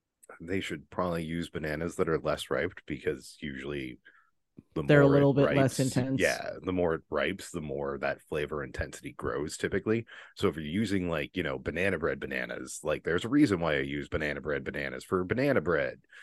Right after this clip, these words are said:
Speaker 1: 'cause A, they're easy to mush, and B, you have a bit more of the flavor intensity coming through to actually flavor the bread.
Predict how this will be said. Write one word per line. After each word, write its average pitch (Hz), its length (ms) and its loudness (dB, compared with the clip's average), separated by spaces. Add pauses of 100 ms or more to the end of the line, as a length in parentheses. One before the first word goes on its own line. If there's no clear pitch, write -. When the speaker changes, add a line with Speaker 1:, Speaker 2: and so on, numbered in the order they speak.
(340)
Speaker 1:
'cause 71 280 0 (100)
A, 104 200 6
they're 90 180 2
easy 90 260 -4
to 80 80 -4
mush, 76 460 0 (200)
and 78 400 -4
B, 90 240 -4
you 80 240 -6
have 78 260 -4
a 78 220 -2
bit 78 360 -4
more 76 320 -4
of 69 200 -6
the 76 100 -12
flavor 76 340 -4
intensity 71 460 -10
coming 65 400 -10
through 73 380 -4 (340)
to - 180 -8
actually 73 380 -4
flavor 71 340 -8
the 64 60 -12
bread. - 400 -6